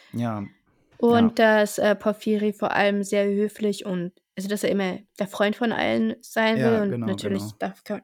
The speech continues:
Speaker 2: kann man dem nicht trauen. Das ist schon durchgekommen, auch wenn es dieses S im Deutschen nicht gibt. Mm.
Speaker 1: Dachs.
Speaker 2: Es gab aber auch, also, ne, Stichwort beschränktes Vokabular,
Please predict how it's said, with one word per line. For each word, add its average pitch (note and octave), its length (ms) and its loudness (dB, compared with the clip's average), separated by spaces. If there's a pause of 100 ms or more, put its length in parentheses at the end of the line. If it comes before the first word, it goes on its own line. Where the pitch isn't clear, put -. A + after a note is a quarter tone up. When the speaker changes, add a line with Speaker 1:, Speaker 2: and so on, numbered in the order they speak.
Speaker 2:
kann G#3+ 140 -2
man G#3 80 0
dem G#3 120 0
nicht G3 140 -6
trauen. B3 360 2 (920)
Das A#3 160 6
ist - 40 2
schon D#4+ 120 10
durchgekommen, B3+ 480 4
auch F#3+ 100 -2
wenn G3+ 120 0
es G3+ 80 -4
dieses F#3 400 -6
S - 360 -4
im G3 140 0
Deutschen F#3 420 -2
nicht F#3 260 -4
gibt. C#4 280 -2 (540)
Mm. A#3 220 2 (840)
Speaker 1:
Dachs. - 220 -6
Speaker 2:
Es - 80 -8
gab C#4 260 2
aber B3+ 260 2
auch, B3 380 2
also, G3+ 220 -4 (160)
ne, E4+ 120 -2 (240)
Stichwort A#3 720 0 (220)
beschränktes G#3 460 -4
Vokabular, G3 680 0